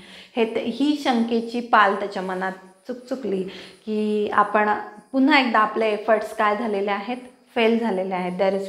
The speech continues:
failure in his efforts and, uh, that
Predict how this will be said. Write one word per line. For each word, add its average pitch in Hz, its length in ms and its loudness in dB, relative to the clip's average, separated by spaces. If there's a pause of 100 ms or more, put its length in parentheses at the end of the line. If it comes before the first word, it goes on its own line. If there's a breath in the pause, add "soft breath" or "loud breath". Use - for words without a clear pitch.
(100)
failure 214 440 2 (440 loud breath)
in 220 140 0
his 185 320 -4
efforts 196 560 4 (360 loud breath)
and, 220 360 2
uh, 202 420 4 (100)
that 233 260 6